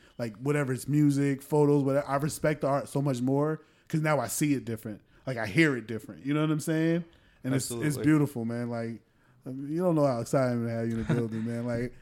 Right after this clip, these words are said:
Speaker 1: I put the sixes on. I never put infrared sixes on for anybody. We've
Speaker 2: <laughs>
Speaker 1: had some big names here. I did put the Concords out for the Only Stoner. Shout out them. But I put the Con-, I put the fucking sixes on. He pulls up with the Lightning four. Shout out to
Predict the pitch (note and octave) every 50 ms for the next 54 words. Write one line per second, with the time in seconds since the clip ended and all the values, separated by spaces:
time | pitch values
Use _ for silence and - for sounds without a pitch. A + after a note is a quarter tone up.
0 | - - - D#3+ F3 - G#3+ - - C#3+ C3+ - - C#3+ C3+ - C3 A#2+ C3 C3
1 | D3 F3+ G3+ G3 F#3 F3 F3 E3+ D#3 D#3+ D#3+ - F3 D#3 C#3 D3+ C#3 - C#3 C3+
2 | C#3 C3 B2+ - - C3+ - - B2 B2+ B2 A#2+ - A#2 G#2+ - _ C#3+ C#3 C3+
3 | C3+ C3 A#2+ A#2+ A#2+ A2 A2+ A#2+ D3 B3 A#3 G#3 F#3+ F3+ F3 D#3+ - E3+ A#2+ E3
4 | - - - - F#3+ E3+ E3 D#3+ E3+ D#3+ D3+ D#3+ D3 D3 C#3 - - C3+ B2+ C#3+
5 | D3 F3+ F3 - A#3 - F#3 - - G3+ F3+ E3+ E3 - E3+ D#3 D3 D3+ D3+ D3
6 | C#3 C3+ - D3+ D3 C#3+ C#3+ D3 C#3+ C#3+ C#3+ C#3 C3+ - - C#3+ C3+ C3 B2 B2
7 | - D3 C#3 C#3+ C#3 C3+ C3+ - C#3+ C3+ B2+ A#2+ - _ _ _ _ _ _ _
8 | _ _ _ B2+ B2+ A#2+ A#2+ A#2 G#2+ - - _ _ _ - C#3 - F#3 F3 E3+
9 | C#3+ - D#3+ C#3+ C3 B2+ - - C#3+ - - F3+ - - F3 - F3+ E3+ D3+ C#3
10 | - - D3+ C#3 C#3+ B2+ B2+ B2 C3 C#3+ - - F#3+ F3+ E3+ F3 D#3+ D#3+ D#3 D3+
11 | C#3 D3 D3 D3 C#3 C#3 C3 - - C#3 C3 A#2+ A2+ - D3+ E3 F3 E3 - _
12 | C#3 C#3